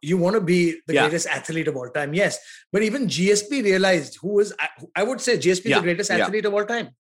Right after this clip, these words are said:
Speaker 1: but in, in the sport of M M A. But even he realized that he's gotta
Speaker 2: Yes.
Speaker 1: sell the pay-per-views. He's gotta become a draw. He needs to put in that marketing time and material, which is why G S P is
Speaker 2: Yeah,
Speaker 1: one of the richest
Speaker 2: yeah.
Speaker 1: fighters in the world.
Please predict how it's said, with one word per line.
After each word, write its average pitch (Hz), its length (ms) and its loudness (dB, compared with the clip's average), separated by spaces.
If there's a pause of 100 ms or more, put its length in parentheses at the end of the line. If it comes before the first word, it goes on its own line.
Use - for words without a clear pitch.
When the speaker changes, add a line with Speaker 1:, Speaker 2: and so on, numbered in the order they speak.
(220)
Speaker 1:
but 202 280 2
in, 180 220 2
in 170 160 -2
the 175 60 0
sport 180 220 0
of 185 80 4
M 180 120 4
M 214 100 -4
A. 185 100 0
But 180 280 0 (220)
even 226 240 -4
he 208 240 -2
realized 196 380 2
that 185 100 -4
he's 180 120 -4
gotta 190 240 -2
Speaker 2:
Yes. 143 140 2
Speaker 1:
sell 180 220 4
the 196 80 0
pay-per-views. 156 640 -6 (260)
He's 180 160 0
gotta 190 180 4
become 190 360 2
a 226 80 0
draw. 170 360 -2 (600)
He 190 160 -6
needs 208 480 0
to 226 160 0
put 196 240 -2
in 208 160 4
that 190 220 0
marketing 180 560 -4
time 175 240 0
and 175 100 -4
material, 156 340 -6
which 147 160 -8
is 185 60 -4
why 170 240 2 (100)
G 156 120 -2
S 151 80 -4
P - 100 -4
is - 40 2
Speaker 2:
Yeah, 120 80 4
Speaker 1:
one 156 80 -2
of 160 40 -4
the 160 60 0
richest 143 280 -2
Speaker 2:
yeah. 123 100 4
Speaker 1:
fighters - 460 -2 (520)
in 170 80 -2
the 170 80 2
world. 151 320 -2